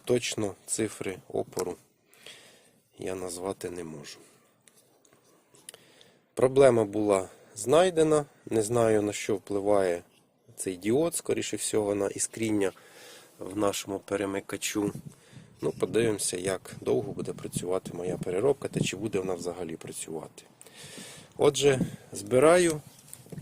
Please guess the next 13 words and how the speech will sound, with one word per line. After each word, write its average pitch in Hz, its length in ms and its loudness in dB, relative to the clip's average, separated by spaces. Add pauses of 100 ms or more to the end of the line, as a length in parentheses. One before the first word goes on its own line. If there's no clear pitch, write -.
(340)
Все, 127 420 4 (320)
на 107 160 0
жаль, 113 280 2
треба 104 340 -2
дві 101 220 -4
руки, 156 500 -2 (520)
тому 101 300 -6 (120)
для 92 140 -4
вас 104 200 0
це 92 100 -8
прийде 92 340 -4
одна 92 320 -2
мить. 87 380 -8